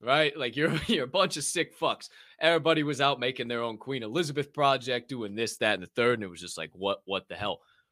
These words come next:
Well, apparently, a lot of people either don't tune into this show or were not listening to anything that I said whatsoever, but the best part about it is, is, well, not the best part, it's that N F T projects are launching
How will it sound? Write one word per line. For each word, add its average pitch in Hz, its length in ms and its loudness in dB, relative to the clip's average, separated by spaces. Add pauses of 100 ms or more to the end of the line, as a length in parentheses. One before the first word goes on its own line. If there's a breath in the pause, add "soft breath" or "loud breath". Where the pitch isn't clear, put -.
(160)
Well, 160 140 8
apparently, 180 760 6 (340)
a 110 60 -6
lot 190 220 8
of 190 80 0
people 160 640 2 (160)
either 135 180 0
don't 151 220 -2
tune 143 180 -6
into 127 200 -2
this 113 140 0
show 101 380 0 (260 soft breath)
or 113 500 2 (260)
were 135 200 2
not 143 240 4
listening 120 400 -4
to 104 460 -4
anything 135 440 0
that 107 100 -4
I 104 120 -2
said 101 240 -4
whatsoever, 101 720 0 (240 soft breath)
but 113 340 2 (280)
the 113 80 -8
best - 260 2
part 127 160 0
about 110 260 2
it 104 80 -6
is, 104 380 -2
is, 98 320 -10 (100)
well, 95 200 -6
not 98 180 -8
the - 80 -18
best 82 220 -10
part, 78 180 -10 (100)
it's 113 200 -6
that 113 240 0 (340)
N 135 80 2
F 165 100 0
T 185 140 -8
projects 156 400 -2
are 120 60 -8
launching 131 640 -2